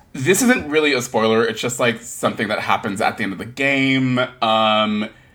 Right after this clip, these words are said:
basically, once all of the events are over, you, like, talk to, um, the player characters again, like, one last time, and, like, those se-, and those moments are all fully voiced. And the voice cast for the English version of the game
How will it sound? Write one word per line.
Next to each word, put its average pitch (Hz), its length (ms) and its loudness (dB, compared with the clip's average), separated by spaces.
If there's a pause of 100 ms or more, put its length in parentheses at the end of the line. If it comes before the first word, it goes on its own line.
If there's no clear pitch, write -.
(260)
basically, 139 420 2
once 135 260 2
all 127 160 4
of 120 80 2
the 120 80 6
events 113 260 2
are 123 140 0
over, 113 260 4
you, 110 220 2
like, 107 260 0
talk - 380 -2
to, 143 560 -2 (960)
um, 135 640 4
the 123 380 0
player 143 260 4
characters 165 760 0 (880)
again, 156 300 2
like, 127 220 0
one 139 160 2
last 139 240 2
time, 147 400 2
and, 135 180 6
like, 131 160 2
those 135 220 2
se-, 139 180 0
and 123 160 4
those 127 400 2
moments 123 340 2
are 120 100 0
all 107 180 4
fully 117 320 -2
voiced. 107 520 -2 (300)
And 131 220 4
the 131 40 4
voice 135 360 0
cast 185 320 0
for 151 100 -2
the 113 220 -4
English 117 260 -2
version 120 300 -4
of 113 180 0
the 120 80 -2
game 123 460 -2